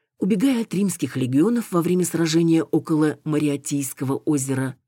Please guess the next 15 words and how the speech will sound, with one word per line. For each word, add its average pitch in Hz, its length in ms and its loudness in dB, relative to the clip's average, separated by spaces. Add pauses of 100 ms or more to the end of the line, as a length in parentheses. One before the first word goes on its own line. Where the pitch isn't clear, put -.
(280)
утонул 127 680 -6 (180)
в 98 280 -12
водах 110 360 -8
Нила. 107 360 -10 (500)
Что - 240 -6
неудивительно, 165 920 -8 (680)
он 175 200 2
был 262 240 2
облачен 143 640 -2 (360)
в - 120 -18
тяжелейшие 147 1200 -2 (100)
золотые 107 560 -8
доспехи. - 720 -10 (440)
Бедный 139 520 -2
ребенок, 131 640 -4